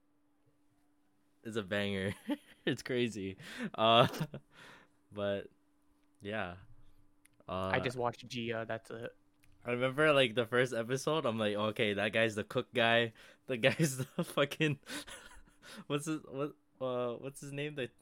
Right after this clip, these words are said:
Speaker 1: the K-pop looking guy." <laughs>
Speaker 2: Sehun?
Speaker 1: Sehun. <laughs>
Speaker 2: I think.
Speaker 1: Yo, and, um, I call, and then, uh, workout dude. <laughs>
Speaker 2: Which
Speaker 1: The,
Speaker 2: one?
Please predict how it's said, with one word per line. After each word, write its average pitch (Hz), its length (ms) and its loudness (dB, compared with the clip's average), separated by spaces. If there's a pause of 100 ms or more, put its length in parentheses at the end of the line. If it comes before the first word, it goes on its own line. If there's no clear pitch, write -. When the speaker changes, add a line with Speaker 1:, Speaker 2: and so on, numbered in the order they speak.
Speaker 1:
the 113 360 -6
K-pop 131 480 -2
looking 147 300 -2
guy." 165 200 2
<laughs> - 1080 -6
Speaker 2:
Sehun? 190 1120 -2
Speaker 1:
Sehun. 175 480 10 (240)
<laughs> - 400 2
Speaker 2:
I 302 100 4
think. 214 480 -2 (360)
Speaker 1:
Yo, 139 500 4
and, 123 360 4
um, 107 520 -2 (360)
I 101 80 -8
call, 110 300 0
and 107 140 -4
then, 107 160 -2
uh, 104 300 -2 (220)
workout 107 500 0
dude. 123 280 0 (800)
<laughs> - 760 -14
Speaker 2:
Which 127 120 -2
Speaker 1:
The, 123 80 0
Speaker 2:
one? 123 320 0